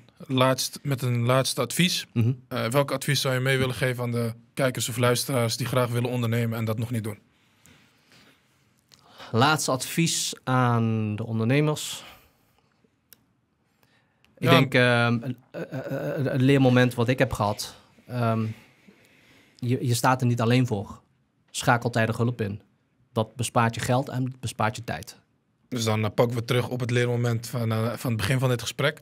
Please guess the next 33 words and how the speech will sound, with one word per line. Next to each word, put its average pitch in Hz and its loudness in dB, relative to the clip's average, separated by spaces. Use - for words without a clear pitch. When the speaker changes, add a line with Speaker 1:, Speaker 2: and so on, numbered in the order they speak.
Speaker 2:
Ja. 113 4
Speaker 1:
En 127 -2
daar 156 0
wil 143 2
je 117 2
hem 117 0
ook 110 -4
mee 113 -4
afsluiten. 110 -8
Speaker 2:
Ja, 120 2
dan 113 -2
pak 117 0
ik 110 -6
dat 127 2
weer 113 0
terug 107 -4
op. - -2
En 110 2
wees 143 4
niet 143 0
bang 127 4
om 113 -2
uit 127 2
te 131 0
reiken 113 2
naar 107 -2
de 104 -2
mensen, 104 -2
ja, 101 -8
waar 98 -2
je 98 -6
tegenop 104 -4
kijkt. - -2